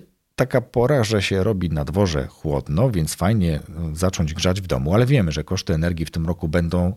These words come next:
zdecydowanie wyższe niż w ubiegłym sezonie, sezonie grzewczym, więc warto się zastanowić, czy nie warto mieć trochę mniejszy komfort i nie dwadzieścia dwa, dwadzieścia jeden stopni, ale na przykład o jeden stopień mniej niż do tej pory było w mieszkaniu ustawić sobie, bo ten jeden stopień w, znowu w skali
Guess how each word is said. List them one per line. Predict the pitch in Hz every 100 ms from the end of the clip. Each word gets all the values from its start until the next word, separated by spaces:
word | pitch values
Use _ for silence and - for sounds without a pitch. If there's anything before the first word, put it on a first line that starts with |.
| -
zdecydowanie | 95 95 104 107 120 113 78
wyższe | 80 - 76
niż | 67 71 - -
w | 80
ubiegłym | 90 101 82 71
sezonie, | 78 73 73 71
sezonie | - 82 73 69
grzewczym, | 71 - - 139 175 - - - -
więc | 190
warto | 160 - 151
się | 123
zastanowić, | 101 - 71 76 127 - -
czy | 135
nie | 131
warto | 160 143
mieć | 127 123 -
trochę | - 147 156
mniejszy | 147 165 190 147 - 87
komfort | 82 78 76 101 120 - 104
i | 90
nie | 87 104 80
dwadzieścia | 82 82 92 - 87
dwa, | 80 92 95
dwadzieścia | 85 82 90 90
jeden | 82 78
stopni, | 90 87 170
ale | 143 107
na |
przykład | - 95 -
o | 101
jeden | 98 87
stopień | - 87 85 78
mniej | 82 92 85
niż | 82
do | 82 76
tej | 71
pory | 80 78
było | 69 71 67
w |
mieszkaniu | 73 - 78 76 - -
ustawić | 95 - 110 - -
sobie, | 131 156 180 - - -
bo | 175
ten | 165 95
jeden | 120 123
stopień | - 101 120 95
w, | -
znowu | - 92 73 67
w |
skali | - 107 95 85